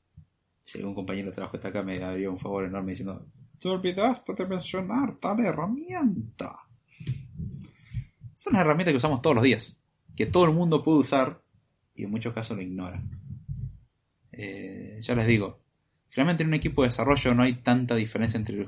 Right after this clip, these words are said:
home y el, y el oficina, porque ya se prepara para eso, está mucho más preparado. No necesariamente la infraestructura da abasto para todo eso, si no, pregúntenle a diputados. <laughs>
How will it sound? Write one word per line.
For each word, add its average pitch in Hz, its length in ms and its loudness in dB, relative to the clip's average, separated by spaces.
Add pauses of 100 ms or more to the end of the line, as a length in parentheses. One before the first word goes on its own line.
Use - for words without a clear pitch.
(120)
home 113 280 4
y 104 100 0
el, 101 340 -8 (540)
y 113 80 -2
el 107 80 4
oficina, 117 440 2
porque 101 180 0
ya 139 120 2
se 143 140 2
prepara 123 360 4
para 107 160 2
eso, 107 180 -2
está 123 140 0
mucho 139 420 2
más 117 180 2
preparado. 104 520 -4 (400)
No 180 220 6
necesariamente 185 640 6
la 170 80 2
infraestructura 131 600 2
da 131 340 6
abasto 117 560 2
para 95 260 -4
todo 113 320 6
eso, 117 460 -2 (960)
si - 200 -16
no, 110 220 -2
pregúntenle 101 720 -6
a 98 80 -10
diputados. 98 840 -4
<laughs> - 40 -20